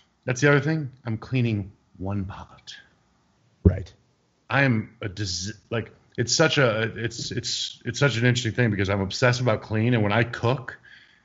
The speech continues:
Speaker 1: you would think there was a war that took place. Someone died in the corner. There's shit on the
Speaker 2: <laughs>
Speaker 1: ceiling. And I'm like, "How am I the clean guy?" I look around, like, I walk in, go get the dogs and come back in the kitchen. I'm like, "The fuck happened in here?" I'm all by myself.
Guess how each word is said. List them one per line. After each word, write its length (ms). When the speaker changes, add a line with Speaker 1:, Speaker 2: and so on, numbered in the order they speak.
Speaker 1:
you 160
would 120
think 280
there 80
was 160
a 60
war 480
that 180
took 220
place. 580
Someone 540
died 500
in 120
the 80
corner. 580
There's 200
shit 280
on 140
the 80
Speaker 2:
<laughs> 20
Speaker 1:
ceiling. 920
And 100
I'm 140
like, 220
"How 440
am 140
I 200
the 120
clean 380
guy?" 260
I 60
look 260
around, 340
like, 80
I 60
walk 360
in, 320
go 120
get 120
the 60
dogs 360
and 100
come 100
back 140
in 60
the 40
kitchen. 320
I'm 80
like, 160
"The 140
fuck 480
happened 480
in 100
here?" 340
I'm 200
all 120
by 140
myself. 580